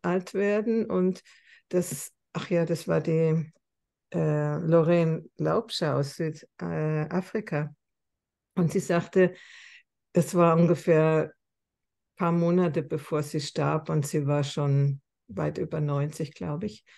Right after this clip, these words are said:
Die hat mit dreiundachtzig, glaub ich, ihre Doktorarbeit gemacht. Also es war, ist eine erstaunliche Frau gewesen. Und die sagte,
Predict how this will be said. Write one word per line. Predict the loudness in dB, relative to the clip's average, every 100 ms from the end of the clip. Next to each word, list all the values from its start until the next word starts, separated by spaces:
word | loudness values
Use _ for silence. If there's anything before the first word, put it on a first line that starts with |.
| -20 -20 _
Die | 2 2
hat | 2
mit | 2 2 0
dreiundachtzig, | 0 2 2 2 0 -2 -4 -4
glaub | -2 -2 0
ich, | -2 0
ihre | 0 0 -2
Doktorarbeit | -4 -4 -4 -2 0 0 -2 -4
gemacht. | -6 -4 -6 -12 _ _ _ _ _ _ _
Also | -4 -4 0
es | -2 0
war, | -2 -2 -2
ist | -6
eine | -2
erstaunliche | -2 -2 0 0 2 0 -2
Frau | -2 -4 -2
gewesen. | -2 -4 -6 -8 -14 -18 -20 _
Und | 2 4
die | 2
sagte, | 2 0 0 2 4 4